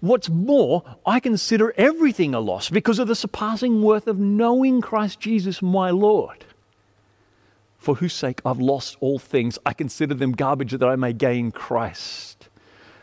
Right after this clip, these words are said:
See, the value of knowing Christ Jesus, the Lord, is the same as we saw last week. "One thing I know is that I can now see, that, that life is now better.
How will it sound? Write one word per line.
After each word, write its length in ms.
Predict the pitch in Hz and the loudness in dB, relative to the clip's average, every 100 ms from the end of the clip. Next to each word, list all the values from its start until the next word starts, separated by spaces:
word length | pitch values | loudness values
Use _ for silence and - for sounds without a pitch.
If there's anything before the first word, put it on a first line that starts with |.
| _ | _
See, 160 | - 202 | 0 4
the 100 | 202 | 4
value 480 | 196 233 240 220 190 | 2 0 0 2 0
of 140 | 151 | 0
knowing 480 | 180 202 214 214 202 | -2 0 2 2 -2
Christ 500 | - 175 175 - - | -6 -8 -8 -10 -4
Jesus, 540 | 156 156 151 127 - - 127 - | -2 0 -2 -6 -8 -16 -16 -2
the 160 | 143 | 0
Lord, 340 | 151 156 147 139 | 2 4 4 2
is 100 | 139 | -2
the 120 | 190 | -2
same 340 | - 233 254 | 0 2 2
as 140 | 233 196 | 0 0
we 180 | 226 | 0
saw 300 | 202 233 220 - - 165 | 0 2 4 2 -2 -8
last 540 | 160 180 190 185 - - | 0 2 0 -4 -10 -6
week. 560 | 160 160 - - - _ - | -4 -4 -8 -20 -20 _ -6
"One 380 | 165 247 269 | -2 0 0
thing 360 | 220 226 226 226 - | 0 0 0 -2 -4
I 420 | 175 185 196 190 - _ _ _ _ _ _ _ _ | -2 0 0 -2 -6 _ _ _ _ _ _ _ _
know 540 | 143 185 165 101 139 165 _ _ _ _ _ _ _ _ _ _ _ _ _ _ _ _ _ _ | 2 2 2 -2 -4 -6 _ _ _ _ _ _ _ _ _ _ _ _ _ _ _ _ _ _
is 60 | - | -8
that 100 | 117 | -6
I 80 | 110 | -4
can 200 | - 113 | -4 -4
now 180 | 110 107 | -4 -6
see, 340 | - 117 85 | -8 -8 -8
that, 200 | 92 127 | -8 -2
that 120 | 151 | 0
life 260 | 175 180 180 | 2 0 -2
is 140 | 151 | -6
now 300 | 160 139 135 - 143 - | -6 -6 -6 -12 -20 -14
better. 520 | 139 113 110 - 92 | -8 -4 -4 -8 -16